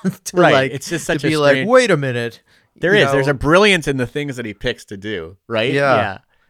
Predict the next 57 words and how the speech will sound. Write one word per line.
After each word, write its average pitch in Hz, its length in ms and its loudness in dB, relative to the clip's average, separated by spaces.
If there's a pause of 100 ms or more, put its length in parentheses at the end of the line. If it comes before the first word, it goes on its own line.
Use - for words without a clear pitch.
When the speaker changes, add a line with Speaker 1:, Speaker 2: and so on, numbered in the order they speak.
(100)
Speaker 2:
I 120 100 -10
mean, 131 120 -2
he 131 80 -4
could 135 160 -8
run 143 240 -4
a, 117 160 -4
you 127 160 -12
know, 113 60 -6
you 117 140 -6
could, 120 240 -12
if 135 140 -12
you 127 40 -14
could 135 120 -12
have 127 140 -6
a 101 60 -8
front, 113 520 -8
I 123 60 -10
mean, 117 180 -6
it, 139 260 -16
it 147 60 -14
would 127 120 -14
be 131 100 -6
so 135 200 -4
obvious, 110 520 -6
you 98 60 -16
know, 95 80 -12
some 113 180 -12
people 107 240 -12
who 95 140 -10
would 87 100 -12
be 92 80 -14
bad 92 240 -8
at 90 80 -10
this 82 180 -20
would 87 140 -20
be 85 100 -18
so 87 220 -14
obvious. 80 480 -12 (500)
Uh, 117 160 -8
and 117 140 -6
he 110 100 -6
probably, 127 360 -2
you 120 120 -8
know, 107 120 -6
again, 131 240 -6
he 113 80 -6
doesn't, 127 340 -6 (480)
he 135 100 -12
doesn't 160 280 -4
run 135 220 -4
or 135 100 -4
roll 127 260 -2
around 120 240 -4
in 110 80 -6
Teslas 123 600 -6
and, 101 320 -10
and, 104 420 -10